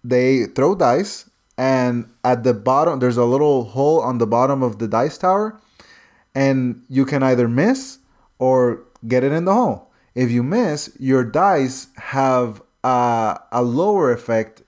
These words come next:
than, than if you would, would have had it, had it in the hole. So after everybody has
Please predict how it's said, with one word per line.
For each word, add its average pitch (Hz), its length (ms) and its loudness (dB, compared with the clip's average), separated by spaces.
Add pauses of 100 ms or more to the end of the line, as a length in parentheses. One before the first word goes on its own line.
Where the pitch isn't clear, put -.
(140)
than, 123 460 -2 (180)
than 117 460 0
if 117 260 -2
you 117 300 2
would, 110 320 -2 (180)
would 117 180 -2
have 110 160 -2
had 117 240 2
it, 113 140 -2
had 117 220 0
it 113 80 2
in 107 120 -2
the 107 80 -4
hole. 165 360 -2 (540)
So 131 160 0
after 127 540 2
everybody 160 560 2
has 139 640 0